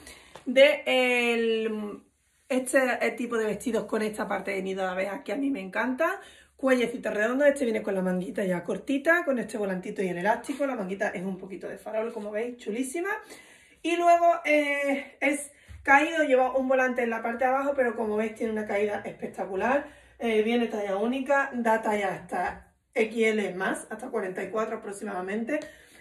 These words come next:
Y como veis tiene un estampado de florecitas precioso.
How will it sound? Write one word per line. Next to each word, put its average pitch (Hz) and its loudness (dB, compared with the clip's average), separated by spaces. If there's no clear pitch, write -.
Y 294 4
como 262 4
veis 247 4
tiene 262 4
un 247 2
estampado 220 -2
de 220 2
florecitas 214 -2
precioso. 277 2